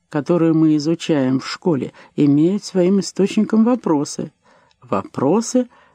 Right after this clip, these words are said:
предпосылка, если не первопричина всех человеческих знаний. Индийский мудрец Рамана Махарши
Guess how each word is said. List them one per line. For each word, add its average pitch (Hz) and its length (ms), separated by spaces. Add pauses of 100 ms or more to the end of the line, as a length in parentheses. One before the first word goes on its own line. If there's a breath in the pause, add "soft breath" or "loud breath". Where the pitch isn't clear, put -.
предпосылка, 147 840 (240 soft breath)
если 139 400
не 127 140
первопричина 135 800
всех - 260
человеческих 135 720
знаний. 120 400 (720 loud breath)
Индийский 220 580
мудрец 233 440 (360 soft breath)
Рамана 214 800 (240 loud breath)
Махарши 175 880